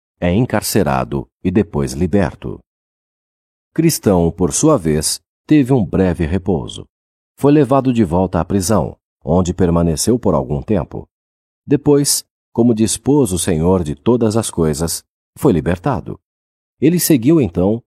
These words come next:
o seu caminho cantando: "Fiel, você honrou o seu nome. Foi fiel aquele com quem agora você é bendito."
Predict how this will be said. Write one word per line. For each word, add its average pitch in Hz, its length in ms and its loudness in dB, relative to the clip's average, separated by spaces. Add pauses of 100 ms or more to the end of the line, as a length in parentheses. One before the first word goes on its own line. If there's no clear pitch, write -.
(140)
o 135 80 0
seu 127 180 0
caminho 123 500 -2
cantando: 104 680 -6 (760)
"Fiel, 87 680 2 (500)
você 190 300 0
honrou 139 440 -2
o 131 60 -6
seu 131 180 -2
nome. 104 460 -4 (580)
Foi 165 200 -2
fiel 131 580 0
aquele 85 540 0
com 95 220 -2
quem 123 280 -2
agora 87 440 -2
você 78 320 -6
é 73 80 -4
bendito." 95 680 -4